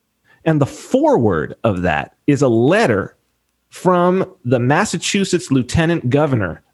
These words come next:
basically saying, "I co-sign everything Cotton Mather did. He's one of the greatest individuals and smartest and everything that we know." Go and look, Wonders of the Invisible World. You can read it. This is after the Salem witch trials. This is the president of Harvard University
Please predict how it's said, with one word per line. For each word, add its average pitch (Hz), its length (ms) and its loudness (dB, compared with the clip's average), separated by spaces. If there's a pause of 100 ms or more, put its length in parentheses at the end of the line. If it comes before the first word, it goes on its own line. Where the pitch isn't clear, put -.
basically 175 460 0
saying, 151 540 -2 (320)
"I 185 140 2
co-sign 185 520 0
everything 156 420 0
Cotton 143 300 -2
Mather 135 260 2
did. 131 200 0
He's 143 240 0
one 151 100 0
of 147 80 0
the 131 80 2
greatest 151 480 0
individuals 143 580 2
and 107 120 -2
smartest 151 560 0
and - 80 -2
everything 135 420 0
that 120 140 0
we 120 120 2
know." 101 220 0 (340)
Go 294 280 0
and 320 160 0
look, - 280 0
Wonders 214 520 0
of 233 120 0
the 214 120 0
Invisible 151 420 0
World. 226 340 2
You 156 180 0
can 147 180 -2
read 151 360 0
it. - 160 -2
This 160 160 -2
is 143 160 -2 (160)
after 175 400 -2
the 190 80 0
Salem 156 360 0
witch 123 160 0
trials. 110 340 0 (260)
This 139 140 -2
is 123 120 -4
the - 60 -2
president 226 640 0
of 190 80 2
Harvard 151 420 0
University 117 640 0